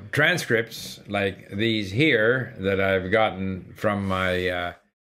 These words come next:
uh, M P three files that I extract from, uh, the Radio Fardo podcast,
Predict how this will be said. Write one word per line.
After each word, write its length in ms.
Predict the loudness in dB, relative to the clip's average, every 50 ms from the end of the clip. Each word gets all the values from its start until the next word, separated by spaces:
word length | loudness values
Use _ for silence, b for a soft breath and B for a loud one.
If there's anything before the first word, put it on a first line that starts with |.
| _ _ _ _ _ _ _ -10
uh, 40 | -8
M 220 | -6 -4 -2 -2
P 80 | -2 0
three 160 | 0 0 2
files 300 | 4 4 4 4 4 2
that 120 | 2 2
I 100 | 2 2
extract 420 | 0 -2 -2 0 0 0 0 0 -2
from, 360 | -2 -2 -2 0 0 0 0
uh, 80 | 0 2
the 100 | 2 2
Radio 260 | 2 2 2 0 -2
Fardo 380 | 0 0 0 0 2 0 -2 0
podcast, 600 | 0 0 0 0 -2 -4 -4 -4 -4 -6 -10